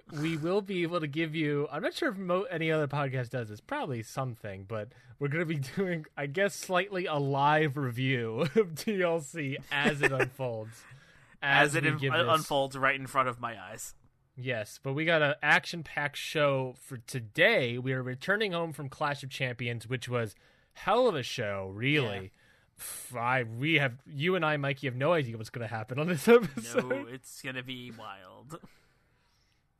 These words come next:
Speaker 1: Yeah, um, uh, very interested. Uh, but let's get straight into the pre-show. And, uh, first half of this pre-show,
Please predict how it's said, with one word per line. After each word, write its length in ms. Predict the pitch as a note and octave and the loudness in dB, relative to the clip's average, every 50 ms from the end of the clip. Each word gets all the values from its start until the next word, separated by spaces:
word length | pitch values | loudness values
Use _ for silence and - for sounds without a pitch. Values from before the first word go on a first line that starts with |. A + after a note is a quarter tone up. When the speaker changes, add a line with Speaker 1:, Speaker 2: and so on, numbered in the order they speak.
| _ - D#3+ | _ -8 -2
Speaker 1:
Yeah, 320 | C3 C#3 D3+ C#3+ B2 A2 G#2 - C3+ | 0 2 2 2 2 0 -4 -8 -8
um, 640 | C3+ B2+ B2 B2 B2+ B2 B2 B2 B2 A#2+ A#2+ B2 B2 C3+ - _ _ - | -4 -4 -2 -2 -2 -2 -2 -2 -4 -4 -6 -8 -12 -14 -20 _ _ -8
uh, 280 | B2 A#2+ A#2+ B2 A#2+ | -6 -4 -4 -4 -6
very 360 | A#2 A#2+ C#3 D#3 D#3+ D3+ C#3+ | -4 -2 -2 0 0 0 -2
interested. 560 | D3 D3+ - C#3+ C3+ - - B2 A2 G#2+ G2+ B2+ | -2 -4 -6 -8 -10 -8 -8 -6 -6 -6 -8 -8
Uh, 280 | A#2+ B2 A#2+ A#2+ A#2+ A#2 | -6 -6 -4 -4 -6 -6
but 80 | - C#3 | -4 -4
let's 200 | D#3+ E3+ - - | -4 -4 -4 -6
get 220 | - F#3+ E3 C#3+ | -6 -6 -6 -6
straight 260 | - - - E3+ F3 | -8 -6 -6 -6 -6
into 160 | F3 E3 C3+ | -6 -8 -10
the 80 | D#3+ D#3+ | -10 -10
pre-show. 600 | C3+ - D#3 D3+ D3+ C#3 - - D3 C3+ C3 C3 | -8 -6 -4 -4 -4 -4 -4 -2 -2 0 0 -2
And, 160 | C3 C#3 D#3 - - - - | -2 -4 -6 -8 -12 -8 -4
uh, 240 | D#3 C3+ C3 B2+ B2 | -2 0 0 0 0
first 320 | - - F3+ F#3+ F3+ - | 0 0 0 0 0 0
half 200 | G3 F3+ E3+ E3 | 0 -2 -2 -2
of 100 | - E3 | -2 -4
this 100 | D#3 - | -6 -6
pre-show, 720 | - - - D#3 D3+ C#3+ - - D3+ C#3 C#3 C3+ C3+ C3+ | -6 -6 -4 -4 -4 -4 -4 -2 0 2 2 2 0 -2